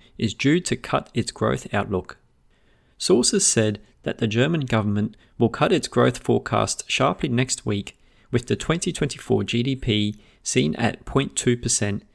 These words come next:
down from one point two percent forecast in October. The article highlighted that the low global growth is a contributing factor, but since then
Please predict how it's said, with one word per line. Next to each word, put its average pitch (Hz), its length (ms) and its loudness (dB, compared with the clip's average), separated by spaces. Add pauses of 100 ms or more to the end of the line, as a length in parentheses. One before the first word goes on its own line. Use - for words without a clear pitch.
(280)
down 123 200 2
from 107 320 0
one 131 220 4
point 107 300 -4
two 110 180 -2
percent 107 420 -2
forecast - 600 0
in 110 120 -2
October. 110 520 -2 (1160)
The 123 120 4
article 151 380 2
highlighted 104 560 0 (260)
that 117 140 2
the 113 80 2
low 123 380 2
global 113 500 2
growth 101 460 -4 (300)
is 110 140 0
a 107 140 0
contributing 110 680 0
factor, 131 500 -2 (480)
but - 200 -4
since - 360 0
then 110 360 2